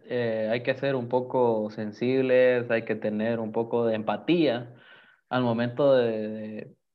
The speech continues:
de, pues, ver cómo la demás gente se está ayudando, pues, o sea, es increíble. Y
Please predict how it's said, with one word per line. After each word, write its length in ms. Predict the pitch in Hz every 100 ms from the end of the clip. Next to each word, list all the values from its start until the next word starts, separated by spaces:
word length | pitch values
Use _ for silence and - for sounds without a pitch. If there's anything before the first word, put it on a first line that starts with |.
| -
de, 160 | 123
pues, 220 | 123 123 113
ver 340 | 131 123 -
cómo 300 | 143 143 143
la 140 | 143
demás 320 | 120 117 117 120
gente 300 | 123 123 117
se 140 | - -
está 300 | 110 - 107
ayudando, 560 | 110 113 123 135 120
pues, 140 | 120 113
o 100 | 110
sea, 200 | 110 101 - - - _ _
es 120 | -
increíble. 920 | 131 147 - 135 160 139 117 110 110 -
Y 840 | - 127 123 120 120 117 117 110 113